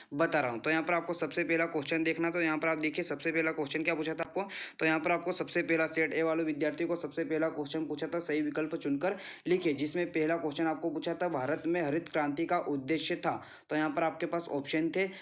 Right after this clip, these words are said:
तो यहाँ पर आपके पास चार ऑप्शन में से एक ऑप्शन सही करना था। तो भारत का हरित क्रांति का उद्देश्य क्या था? खाद्यान्न फसलें। याद रखिएगा, इसका जो ऑप्शन ए, मतलब जो अ वाला आंसर है, उसका सही हो जाएगा। ठीक है, दूसरा अविरल खेती का उदाहरण, तो इसका आंसर आपको कमेंट करना है, इसका आंसर आप कमेंट कर सकते हो, मैं उसका,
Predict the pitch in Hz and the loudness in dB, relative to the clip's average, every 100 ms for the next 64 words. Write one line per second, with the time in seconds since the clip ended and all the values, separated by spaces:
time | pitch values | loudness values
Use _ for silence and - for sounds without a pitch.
0 | - 156 156 151 151 165 - 175 180 175 | -8 0 2 2 2 0 0 -2 -2 0
1 | 160 160 147 170 165 165 170 165 151 170 | 2 2 0 2 2 2 0 2 0 0
2 | 165 160 156 156 160 165 175 147 123 151 | 0 0 0 0 0 -2 -2 -2 -2 -2
3 | - 165 151 151 156 151 165 160 139 160 | 0 0 0 0 -2 0 0 0 2 -2
4 | 156 165 165 160 214 220 - - - 143 | -2 -2 0 2 0 -2 -14 -10 -2 -2
5 | 143 170 190 160 143 156 117 - - 143 | 2 0 0 -4 0 2 0 -2 -4 0
6 | 156 160 170 175 160 - 160 170 - 139 | 2 0 2 2 0 0 0 0 0 -2
7 | 180 160 156 165 151 147 156 175 - 160 | -2 0 2 2 2 -2 -2 -2 0 2
8 | 160 165 156 147 160 151 - 214 233 - | 4 2 0 0 0 0 0 -2 -2 -14
9 | - 175 170 139 127 117 110 180 190 143 | -4 2 4 4 0 -2 -2 0 2 0
10 | - - 143 151 165 180 - 165 170 165 | -4 -6 0 0 2 2 2 2 4 2
11 | 170 170 151 165 170 156 151 147 156 175 | 2 0 -2 0 2 2 2 2 2 0
12 | 170 143 170 156 151 160 147 175 165 156 | 0 -2 0 0 2 0 0 0 0 0
13 | 147 151 151 160 165 151 - 151 156 160 | 2 2 2 0 2 0 0 0 2 0
14 | 165 139 151 156 147 151 175 170 165 - | 2 0 0 0 -2 -2 0 0 0 0
15 | 180 | -2